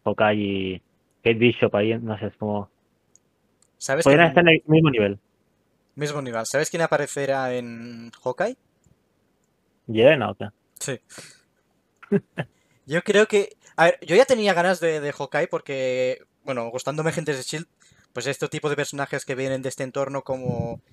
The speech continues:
Speaker 2: eh, Viuda Negra, Hawkeye, eh, Nick Fury al año que viene, ya, ya, ya de por mí es un plus. Pero, ostras, es que yo creo que Yelena nos ha robado el corazón a todos. <laughs>
Speaker 1: Eh, me dolió mucho que se volviera mala.
Speaker 2: ¿Mala?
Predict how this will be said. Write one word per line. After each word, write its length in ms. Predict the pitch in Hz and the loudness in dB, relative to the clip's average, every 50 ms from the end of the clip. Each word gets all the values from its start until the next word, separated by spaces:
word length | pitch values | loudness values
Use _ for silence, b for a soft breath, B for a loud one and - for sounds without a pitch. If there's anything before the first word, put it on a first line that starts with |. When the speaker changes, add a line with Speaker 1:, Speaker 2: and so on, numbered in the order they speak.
| b b b - - | b b b -16 -12
Speaker 2:
eh, 240 | 120 113 113 117 117 | -10 -8 -8 -8 -8
Viuda 220 | 131 135 131 127 | -6 -4 -4 -4
Negra, 440 | 127 139 143 135 139 135 131 131 131 | -2 -2 -2 -2 0 0 0 0 -2
Hawkeye, 1120 | - - 135 - - 135 135 135 135 135 135 135 135 131 131 123 120 120 117 120 120 117 117 | -2 -6 -8 -6 -4 -2 -2 -2 -2 -4 -8 -10 -12 -10 -8 -4 -4 -2 -2 -2 -2 -4 -4
eh, 40 | 113 - _ | -6 -10 _
Nick 200 | - 139 135 131 | -10 -8 -8 -6
Fury 200 | - - 139 135 | -4 -4 -2 0
al 80 | 135 127 | 0 0
año 160 | 131 135 135 127 | 0 -2 -4 -6
que 140 | - 135 | -6 -4
viene, 320 | 131 131 139 135 135 143 - _ _ _ _ _ _ _ _ _ _ _ _ _ _ _ - | -4 -2 -2 -4 -4 -6 -10 _ _ _ _ _ _ _ _ _ _ _ _ _ _ _ -18
ya, 400 | 147 139 131 151 165 165 156 151 170 170 | -10 -2 0 2 2 2 0 -4 -10 -4
ya, 300 | 151 160 165 175 139 175 | -2 0 0 0 0 0
ya 140 | 170 175 180 | 0 0 2
de 180 | 185 190 202 | 2 0 0
por 160 | 190 190 180 | 0 -2 -4
mí 60 | 180 196 | -4 -4
es 80 | 190 | -4
un 100 | 190 175 | -6 -8
plus. 360 | - 151 156 135 113 - - _ _ _ _ _ _ _ _ | -8 -8 -8 -8 -8 -12 -16 _ _ _ _ _ _ _ _
Pero, 560 | - 127 131 127 127 127 123 127 127 123 123 | -6 -4 -4 -4 -4 -4 -6 -6 -6 -6 -8
ostras, 340 | 120 113 - - 117 107 107 | -10 -12 -14 -14 -14 -14 -16
es 80 | - - | -16 -12
que 320 | - 120 117 120 117 - _ _ _ _ _ | -8 -8 -8 -8 -8 -12 _ _ _ _ _
yo 80 | - 135 | -8 -6
creo 120 | 147 185 180 | -4 -4 -4
que 100 | - 139 | -4 -6
Yelena 300 | 135 127 131 139 165 160 | -6 -6 -6 -6 -6 -6
nos 100 | 139 117 | -6 -8
ha 60 | 127 | -8
robado 200 | 120 123 123 120 | -8 -8 -8 -8
el 60 | 123 | -8
corazón 340 | 120 123 120 113 - - 117 | -8 -10 -12 -12 -12 -14 -14
a 60 | 117 | -14
todos. 380 | 107 - 101 101 98 - - _ _ - | -14 -16 -18 -18 -18 -20 -20 _ _ -18
<laughs> 520 | - - - - 240 220 - - - _ _ _ _ _ _ - | -16 -16 -16 -16 -18 -18 -20 -20 -20 _ _ _ _ _ _ -6
Speaker 1:
Eh, 160 | 113 113 113 123 | -6 -6 -2 2
me 120 | 135 135 | 6 8
dolió 240 | 135 127 123 139 160 | 10 10 10 8 6
mucho 320 | 147 151 165 - - 120 117 | 6 4 2 2 2 0 0
que 80 | 139 | 2
se 80 | 135 151 | 4 4
volviera 280 | 131 117 110 110 107 | 4 4 4 2 0
mala. 320 | 104 104 101 107 127 165 - _ _ _ _ _ _ _ _ _ _ _ _ _ _ _ _ _ _ _ _ _ _ _ _ | 0 0 0 -2 -2 -4 -8 _ _ _ _ _ _ _ _ _ _ _ _ _ _ _ _ _ _ _ _ _ _ _ _
Speaker 2:
¿Mala? 380 | - 113 165 247 214 123 - | -4 -4 -2 -2 -2 -4 -6